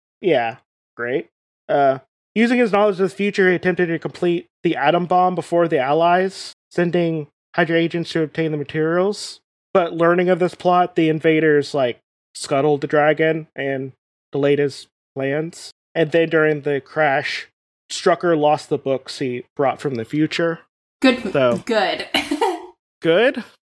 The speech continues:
Speaker 1: I mean, good.
Speaker 2: Yeah,
Speaker 1: Like, but
Speaker 2: he
Speaker 1: also
Speaker 2: should not, he should not have those books. He needs to just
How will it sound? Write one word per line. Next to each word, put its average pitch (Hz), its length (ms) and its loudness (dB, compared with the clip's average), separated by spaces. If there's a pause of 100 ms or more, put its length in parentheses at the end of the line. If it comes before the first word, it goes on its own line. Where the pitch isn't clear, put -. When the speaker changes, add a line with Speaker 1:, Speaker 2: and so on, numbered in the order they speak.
(260)
Speaker 1:
I 220 140 2
mean, 254 160 0
good. 175 500 0
Speaker 2:
Yeah, 240 200 0
Speaker 1:
Like, - 260 4
but 202 100 2
Speaker 2:
he - 40 4
Speaker 1:
also 359 200 4
Speaker 2:
should - 180 6
not, 254 480 0
he 294 240 -2
should 277 160 -6
not 247 220 2
have 226 360 -2
those 185 220 -2
books. - 560 -4
He 285 320 0
needs 294 400 -2
to 226 100 -2
just 202 420 -4